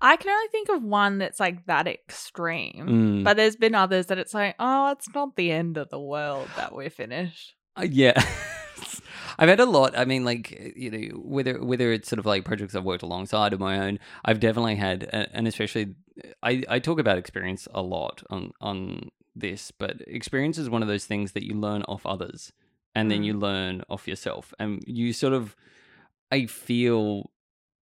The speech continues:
Speaker 2: I don't, and I don't know if you agree with this, but you sort of feel like you, you have a grun-, a bunch of people that you learn together with, and then you have a bunch of people that you learn off, and then you kind of have a bunch of people that you also teach.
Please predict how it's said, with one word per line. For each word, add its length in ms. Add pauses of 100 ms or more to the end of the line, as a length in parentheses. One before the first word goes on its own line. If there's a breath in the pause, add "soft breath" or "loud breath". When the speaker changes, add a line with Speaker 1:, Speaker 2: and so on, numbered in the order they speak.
(560)
Speaker 2:
I 40
don't, 220
and 160
I 60
don't 160
know 100
if 80
you 120
agree 200
with 100
this, 160
but 140
you 100
sort 160
of 100
feel 260
like 280
you, 300
you 600 (160)
have 240
a 40
grun-, 300
a 120 (200)
bunch 160
of 80
people 180
that 120
you 100
learn 300
together 480
with, 360 (280 soft breath)
and 120
then 80
you 80
have 120
a 60
bunch 200
of 80
people 240
that 140
you 120
learn 360
off, 440 (380 soft breath)
and 140
then 140
you 120
kind 300
of 80
have 140
a 60
bunch 260
of 40
people 280
that 160
you 120
also 400
teach. 640